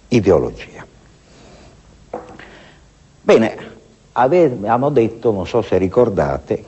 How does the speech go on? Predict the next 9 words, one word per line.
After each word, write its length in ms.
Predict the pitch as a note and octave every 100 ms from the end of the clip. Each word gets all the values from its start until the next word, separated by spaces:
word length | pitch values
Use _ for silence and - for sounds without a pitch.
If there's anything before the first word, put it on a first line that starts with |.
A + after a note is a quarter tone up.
| -
che 320 | - A2 - -
la 140 | A2 A2
Francia 560 | - F#2 D#2+ D#2+ -
allora 500 | F#2 F2+ D2+ D2+ E2
era 200 | E2 D#2+
divisa 540 | E2 E2+ D2+ C2+ C#2 C2+
in 140 | C2
due 160 | D#2 A2
parti, 480 | - - - -